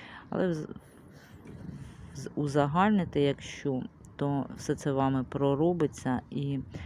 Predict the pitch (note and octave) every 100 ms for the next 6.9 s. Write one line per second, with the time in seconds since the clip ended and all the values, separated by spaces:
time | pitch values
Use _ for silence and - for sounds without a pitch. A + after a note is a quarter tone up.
0 | - - - F3 D3 C3+ - D3 D3+ C#3+
1 | C3+ C3+ - C3+ C#3 C3+ C3+ - G#3+ -
2 | - C#3 C#3+ C#3+ C#3+ C3+ C3 C3 - -
3 | - - - C#3+ C#3+ C#3 C3+ C3 B2 B2
4 | C3 C#3 C#3+ E3+ G#3 - B2+ B2+ D3 D#3
5 | - C#3 C#3+ - - C3+ - B2 - A#2+
6 | - C#3+ C#3+ C#3 B2+ B2+ C3 B2+ B2+